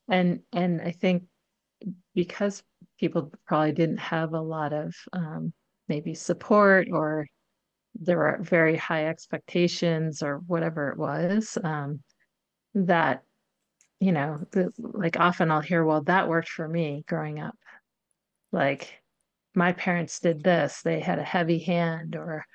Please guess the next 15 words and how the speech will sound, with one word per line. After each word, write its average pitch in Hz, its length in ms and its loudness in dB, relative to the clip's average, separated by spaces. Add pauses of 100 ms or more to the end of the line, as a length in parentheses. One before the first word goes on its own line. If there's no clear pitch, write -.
(160)
"I 185 80 2
got 165 240 0
spanked," 165 540 0
or, 156 120 0
"I 160 100 -4
got 160 280 -2
this 175 380 2
or 160 120 -6
that." 165 400 0 (760)
And 185 60 2
I'm 180 80 4
like, 185 180 4
"Well, 196 320 2 (180)
examine 185 640 4
that. - 200 -10